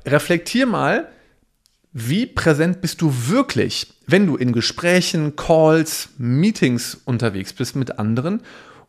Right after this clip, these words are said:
und was kannst du auch tun, um deine Präsenz zu steigern?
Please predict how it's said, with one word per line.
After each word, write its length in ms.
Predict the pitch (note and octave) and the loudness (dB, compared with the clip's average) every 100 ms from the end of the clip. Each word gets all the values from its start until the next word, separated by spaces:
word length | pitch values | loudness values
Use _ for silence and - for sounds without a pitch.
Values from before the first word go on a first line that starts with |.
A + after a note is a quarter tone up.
| - | -2
und 320 | E3 A#3+ - - - | 0 0 -4 -16 -4
was 200 | C3 - | -4 -2
kannst 260 | C#3 C3+ | -6 -6
du 60 | - | -4
auch 200 | - D#3 | -2 -2
tun, 320 | - F3 G3 | -4 -2 -2
um 160 | - C#3+ | -2 -4
deine 160 | C3 | -4
Präsenz 640 | C#3 - G#2+ G2+ F#2+ - - _ _ - _ _ | -6 -6 -6 -4 -6 -8 -16 _ _ -20 _ _
zu 240 | - - C3 | -14 -8 -6
steigern? 1000 | - - - D3 F3+ C#3 F2 - - | -6 -8 -6 -2 -2 -4 -6 -4 -6